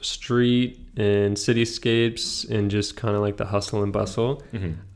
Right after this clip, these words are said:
Speaker 1: Uh, I think you could go out every single day in New York and you could find something different, like,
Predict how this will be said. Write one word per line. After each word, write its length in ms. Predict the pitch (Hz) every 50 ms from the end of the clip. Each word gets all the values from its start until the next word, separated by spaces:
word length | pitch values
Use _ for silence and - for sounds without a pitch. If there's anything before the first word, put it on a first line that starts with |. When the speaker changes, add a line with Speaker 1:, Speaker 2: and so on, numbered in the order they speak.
| -
Speaker 1:
Uh, 300 | - 98 98 98 98 101 -
I 120 | - 107
think 260 | - - 113 107 -
you 100 | - 104
could 340 | - - - 104 107 - - -
go 180 | - 104 101
out 260 | 98 98 101 101 -
every 200 | - 101 101 104
single 260 | 101 - 110 104 101 101
day 240 | 98 101 101 104
in 80 | 101 101
New 100 | 104 104
York 300 | 101 104 104 110 110 -
and 120 | 104 101 101
you 60 | 101
could 200 | 95 - - 95
find 800 | - - - - 101 101 104 104 101 101 101 104 - - - - -
something 400 | - - 104 98 - 107 101 95
different, 380 | 95 98 - - 104 101 -
like, 240 | - 98 98 95 -